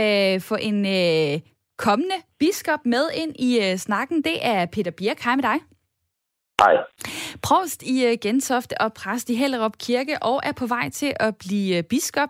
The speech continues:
Speaker 1: i Helsingør Stift, som er Danmarks største med mere end en million, øh, personer. Og, øh, der kan man sige, at, øh, en af dine mærkesager, det er at vende udviklingen, så flere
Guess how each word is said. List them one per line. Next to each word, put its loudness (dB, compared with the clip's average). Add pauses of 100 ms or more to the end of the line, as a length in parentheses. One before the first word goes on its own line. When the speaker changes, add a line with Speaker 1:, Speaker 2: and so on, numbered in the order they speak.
Speaker 1:
i -6
Helsingør -2
Stift, -4
som -2
er 2 (400)
Danmarks -2
største -2
med 2
mere 2
end 0
en 4
million, 2
øh, 0
personer. 0 (540)
Og, 4
øh, 2
der -2
kan -4
man 4
sige, 0
at, -2
øh, 2
en 0
af 0
dine 2
mærkesager, 0
det -2
er 0
at 2 (100)
vende 0
udviklingen, 0
så -2
flere 0